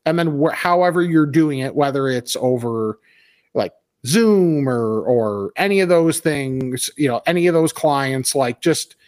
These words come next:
figure out the best way to where your audio can stay a decent quality. And obviously we have a good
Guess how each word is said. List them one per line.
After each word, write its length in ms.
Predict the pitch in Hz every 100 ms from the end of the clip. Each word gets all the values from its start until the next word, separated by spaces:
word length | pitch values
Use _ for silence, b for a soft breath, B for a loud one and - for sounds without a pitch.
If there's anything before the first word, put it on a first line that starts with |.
| b b b b b _ _
figure 440 | - 220 190 214 170
out 300 | 175 175 160
the 80 |
best 360 | 139 151 147 -
way 400 | 139 139 143 147
to 160 | 147 147
where 200 | 139 135
your 160 | 131 -
audio 420 | 139 139 139 135
can 200 | 131 131
stay 520 | 120 - 135 123 123 113
a 80 | 127
decent 380 | 113 123 127 95
quality. 420 | - 117 95 95
And 80 | 127
obviously 300 | 151 151 -
we 140 | 214
have 180 | 262 202
a 40 |
good 380 | 180 185 185 170